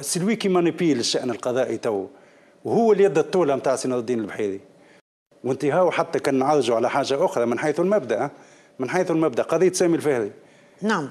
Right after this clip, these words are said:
Speaker 1: علاش ما يخرجش في الحبس؟
Speaker 2: نعم.
Speaker 1: ما دام
Speaker 2: هذا
Speaker 1: واحد
Speaker 2: بيتفسر.
Speaker 1: قادر بهلول غادي ما يخرجش سامي الفهمي من الحبس.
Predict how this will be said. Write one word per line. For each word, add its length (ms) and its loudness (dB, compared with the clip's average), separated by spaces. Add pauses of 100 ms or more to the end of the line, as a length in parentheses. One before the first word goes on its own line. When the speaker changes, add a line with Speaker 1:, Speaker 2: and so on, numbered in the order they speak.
Speaker 1:
علاش 300 0
ما 60 4
يخرجش 260 0
في 60 -8
الحبس؟ 440 -6 (200)
Speaker 2:
نعم. 320 -2
Speaker 1:
ما 100 2
دام 140 4
Speaker 2:
هذا 100 6
Speaker 1:
واحد 120 4
Speaker 2:
بيتفسر. 160 2
Speaker 1:
قادر 140 4
بهلول 320 2
غادي 220 2
ما 80 2
يخرجش 240 0
سامي 240 -2
الفهمي 280 -4
من 60 -4
الحبس. 420 -12